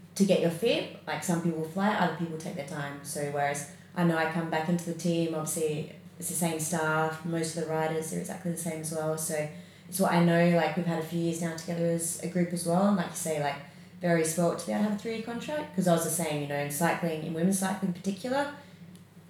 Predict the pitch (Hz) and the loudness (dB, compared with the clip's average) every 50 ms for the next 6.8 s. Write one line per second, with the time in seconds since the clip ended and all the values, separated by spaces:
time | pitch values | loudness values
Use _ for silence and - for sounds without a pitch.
0 | - - - - 170 165 151 160 156 147 147 - 156 151 147 143 143 143 - 160 | -20 -6 0 2 2 4 4 4 2 2 2 0 0 0 0 -2 -2 -4 -6 -4
1 | 151 151 160 156 151 151 143 143 147 147 147 139 135 - 147 143 135 139 147 - | -2 -2 0 0 2 2 0 0 -2 -4 -8 -8 -8 -8 -6 -6 -4 -6 -6 -6
2 | 156 156 170 160 151 147 147 147 143 143 - 147 147 147 147 143 - 165 151 147 | -8 -6 -4 -4 -4 -2 -2 -2 -2 -2 -4 -4 -4 -2 -2 -4 -4 -4 -6 -6
3 | 147 - 151 143 139 - - - - - - 180 160 156 156 151 151 151 143 151 | -4 -4 -2 -2 -2 -4 -4 -6 -8 -8 -6 -4 -2 -2 0 0 0 -2 -2 -4
4 | 143 143 139 135 127 135 - - - - - - - - - - - - - - | -6 -8 -8 -10 -10 -10 -10 -12 -12 -12 -12 -10 -10 -10 -10 -10 -12 -12 -8 -6
5 | 151 147 147 - - - - - - - - 180 165 160 - 156 156 143 - - | -4 -4 -4 -6 -8 -10 -14 -18 -18 -4 0 2 2 2 2 0 0 -2 -2 -2
6 | - 160 160 156 - 170 156 147 - 151 151 147 147 147 147 | -2 -2 -2 -2 -2 -4 -4 -4 -2 -2 -2 0 0 -2 -2